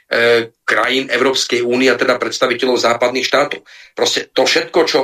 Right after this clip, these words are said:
robili proti Rusku za posledných tridsať, tridsaťpäť rokov, tak sa zúročilo v tom, že tá, e, ruská spoločnosť sa, e, dokázala,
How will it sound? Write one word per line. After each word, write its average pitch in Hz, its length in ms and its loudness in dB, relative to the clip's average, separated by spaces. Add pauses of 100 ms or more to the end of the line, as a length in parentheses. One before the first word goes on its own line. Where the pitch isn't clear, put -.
robili 151 400 0
proti 135 320 0
Rusku 151 320 -4
za 110 160 0
posledných 127 400 -2
tridsať, 135 400 0
tridsaťpäť 127 480 0
rokov, 123 400 2 (320)
tak 117 80 0
sa 123 160 2
zúročilo 135 480 2
v - 80 -8
tom, 127 160 0
že 120 80 -2
tá, 120 240 -2
e, 113 640 -2
ruská 131 240 2
spoločnosť 117 560 0
sa, 104 160 2
e, 107 640 -6
dokázala, 107 720 2